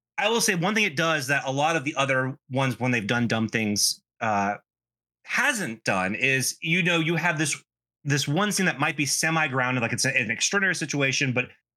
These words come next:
everything happens, then one, one goofy thing happens. Whereas in this one, everything is goofy.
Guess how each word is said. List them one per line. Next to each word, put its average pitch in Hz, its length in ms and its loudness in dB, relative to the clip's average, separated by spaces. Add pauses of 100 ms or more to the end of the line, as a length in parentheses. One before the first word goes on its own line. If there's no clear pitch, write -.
(160)
everything 185 400 -2
happens, 151 400 0
then 139 200 0
one, 160 280 0 (240)
one 165 480 0 (140)
goofy 180 320 2
thing 113 220 0
happens. 87 580 -4 (300)
Whereas 143 840 0
in 156 160 0
this 233 240 2
one, 147 220 2 (280)
everything 220 680 0
is 202 160 0
goofy. 214 480 0